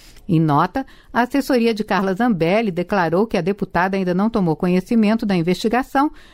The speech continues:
mas está à disposição para prestar esclarecimentos. Zambelli também é alvo das ações penais no Supremo pela invasão ao sistema eletrônico do Conselho Nacional de Justiça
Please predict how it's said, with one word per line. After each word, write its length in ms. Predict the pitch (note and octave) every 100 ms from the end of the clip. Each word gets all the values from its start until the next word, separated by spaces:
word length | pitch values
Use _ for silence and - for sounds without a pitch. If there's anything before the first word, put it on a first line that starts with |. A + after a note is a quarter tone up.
| -
mas 220 | A#3+ A#3+
está 320 | C4 - G3 F3
à 60 |
disposição 760 | F#3+ A3 - G#3 G#3 G3 F3+ F#3
para 240 | G3 F#3
prestar 600 | F3 E3 - - E3+ F3 -
esclarecimentos. 1200 | E3 E3+ - F3+ E3+ F3 A3 G#3+ C3 - - A2+ - - - - -
Zambelli 480 | D#3+ D3+ D#3+ F#3
também 420 | G#3+ G#3 E3+ G#3+ C4
é 80 |
alvo 340 | D#3+ G3 A#3 G3
das 200 | E3 D#3+
ações 380 | D#3+ - E3+ -
penais 400 | D#3+ C#3+ C#3 C#3+
no 140 | F3
Supremo 580 | - - F#3 G#3+ C#3+ A#2+ - - -
pela 220 | G3+ G3+
invasão 600 | A3+ C4 A3+ D3 D3+ G3+
ao 120 | F#3+
sistema 420 | E3 F3+ - D#3 D#3+
eletrônico 600 | F3+ F3 D#3 D3 D3 D#3
do 80 | E3
Conselho 420 | F#3+ - D3 C#3+
Nacional 460 | D3 - D#3 D3
de 120 | C#3+ F3
Justiça 640 | A#3+ - G#3+ A#3 C4+